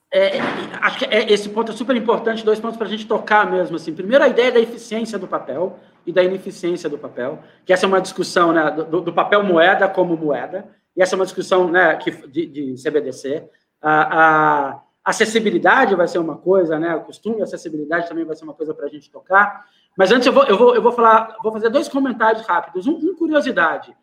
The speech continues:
É, Roberto Campos, não o neto, o avô estava em Bretton Woods.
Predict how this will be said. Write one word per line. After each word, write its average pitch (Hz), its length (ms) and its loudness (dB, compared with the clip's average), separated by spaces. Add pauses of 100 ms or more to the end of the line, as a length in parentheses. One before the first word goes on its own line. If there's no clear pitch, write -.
(360)
É, 180 320 2
Roberto 226 380 4
Campos, 220 640 -2 (100)
não 311 300 4
o - 20 6
neto, 180 540 0
o 202 100 2
avô 226 580 4
estava 214 400 -2
em 214 80 -6
Bretton 185 360 -4
Woods. 123 320 -18